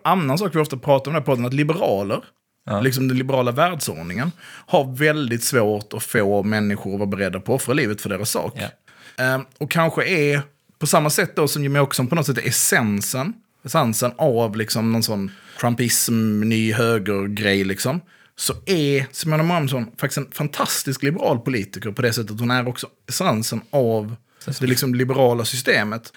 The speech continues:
Speaker 1: Att när man ska förklara för folk långt bort i stan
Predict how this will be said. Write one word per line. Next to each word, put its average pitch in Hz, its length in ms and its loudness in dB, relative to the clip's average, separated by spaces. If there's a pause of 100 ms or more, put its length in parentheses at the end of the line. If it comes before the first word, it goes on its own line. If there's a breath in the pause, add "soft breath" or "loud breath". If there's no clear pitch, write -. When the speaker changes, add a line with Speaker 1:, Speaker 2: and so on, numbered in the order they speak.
(280 loud breath)
Speaker 1:
Att 139 200 -2
när 156 80 2
man 147 120 4
ska 151 140 0
förklara 123 680 0
för 135 120 -2
folk 165 300 2
långt 135 300 -2
bort 131 200 0
i 127 40 -2
stan 104 440 0